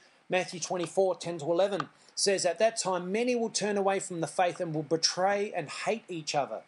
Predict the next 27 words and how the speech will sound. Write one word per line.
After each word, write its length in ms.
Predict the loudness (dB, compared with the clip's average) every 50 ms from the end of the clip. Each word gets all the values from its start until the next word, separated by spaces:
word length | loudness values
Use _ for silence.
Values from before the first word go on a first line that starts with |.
| _ _ _ _ _ -20 -8 -4
And 240 | -2 -2 0 0 0
many 240 | 2 2 2 2 0
false 340 | 2 2 4 4 4 2 -4
prophets 560 | -2 0 0 0 0 -2 -4 -4 -4 -4 -2
will 140 | 0 0 0
appear 420 | -2 -2 -4 -2 -2 0 -2 -2 -6 -10 -20 -10 -6
and 140 | -6 -4 -2
deceive 500 | 0 0 0 0 0 -2 -2 -4 -8 -12 -18 _ _ _
many 260 | -4 -2 -2 -2 -2
people." 460 | -6 -4 -4 -4 -4 -4 -6 -8 -8 -10 _ _ _ _ _ _ _ _ _ _ _ _ _ _ _ _ _ _ -18 -18 -18 -20 -20 -20 -20 -20 -20 -2 2
Uh, 220 | 4 4 4 4
two 260 | 0 0 0 0 0
John 320 | 2 2 2 2 2 0 -2
seven 280 | 0 0 0 0 0
to 60 | 0 0
eight 120 | 0 0
says, 180 | -2 -4 -4 -2
"Many 260 | -2 0 0 0 2
deceivers 600 | 2 2 2 2 2 2 2 2 0 -2 -2 0
who 120 | -2 -2
do 200 | 0 0 0 0
not 180 | 2 0 0 0
acknowledge 600 | -2 -2 0 2 2 4 2 2 -2 -4 -2 0
that 200 | 0 0 0 0
Jesus 380 | -2 -2 -2 -2 -2 -4 -4
Christ 480 | -2 0 0 0 2 0 -2 -4 -6 -8 -10
i-, 140 | -12 -10